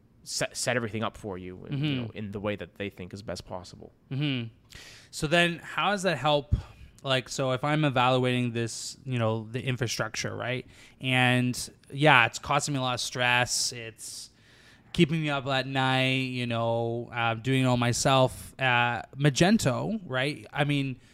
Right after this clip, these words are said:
Speaker 2: you, you can, you could do it yourself, right? I mean, with the help of a developer, but from an admin side, if I'm correct, uh, you could do a lot on your own, or not
Speaker 1: Yeah,
Speaker 2: really?
Speaker 1: so <laughs> Magento in specific, so yeah,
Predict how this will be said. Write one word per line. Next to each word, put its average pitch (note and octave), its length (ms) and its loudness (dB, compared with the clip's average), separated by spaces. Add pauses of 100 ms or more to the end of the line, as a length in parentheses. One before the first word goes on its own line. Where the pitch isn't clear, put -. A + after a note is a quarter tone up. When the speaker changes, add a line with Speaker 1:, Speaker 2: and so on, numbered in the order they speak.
(240)
Speaker 2:
you, C#3+ 200 -4
you D#3+ 180 -4
can, C3+ 360 -4
you C#3 140 -8
could F#3+ 400 0
do C3 160 -8
it B2 80 -6
yourself, A#2+ 580 -10
right? C3+ 320 -10
I C#3+ 60 -8
mean, C3+ 180 -2
with - 360 -6
the C#3 80 -10
help C3+ 260 -6
of A#2+ 140 -12
a - 20 -12
developer, B2+ 540 -8
but B2 400 -6
from C#3+ 180 -4
an B2+ 260 -4
admin C3 600 -6
side, A2+ 400 -10
if C3 100 -12
I'm A#2+ 240 -10
correct, A#2+ 560 -6 (420)
uh, A#2+ 300 0
you B2+ 140 -6
could C#3 140 -2
do C#3 120 -4
a C3+ 40 -2
lot C3 320 0
on B2+ 180 -8
your A#2+ 160 -6
own, G#3+ 300 0
or B2 400 0 (520)
not F#3 80 2
Speaker 1:
Yeah, D#3+ 180 12
Speaker 2:
really? A#2 100 2
Speaker 1:
so G3 340 12 (380)
<laughs> - 0 - (460)
Magento G3+ 440 6
in F#3 60 8
specific, D3+ 720 2
so - 120 0
yeah, C#3 140 8